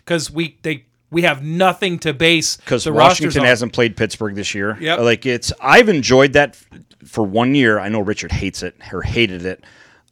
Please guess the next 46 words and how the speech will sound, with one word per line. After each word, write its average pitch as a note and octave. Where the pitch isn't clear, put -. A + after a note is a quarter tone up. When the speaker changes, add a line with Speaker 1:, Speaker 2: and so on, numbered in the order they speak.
Speaker 2:
I C#3
enjoyed C3+
the B2
matchups B2
for A2
two B2
or B2
three B2
game A#2
series A2+
at G#2+
a G#2
time A2+
'cause G#2+
it G#2
had G#2
more G#2+
of G2+
a, G2+
a A2
little G#2+
rivalry G#2+
type -
playoff G#2
feel G#2
to A#2+
it. -
Speaker 1:
Mm-hmm. E3+
Speaker 2:
And A#2+
it's -
only C#3
one A2
year. G#2+
Like, G2+
I G#2+
know A#2+
it's -
going A2
back G#2
to, G2+
to -
normal G2+
next F#2+
season, G2+
so G2
it's, -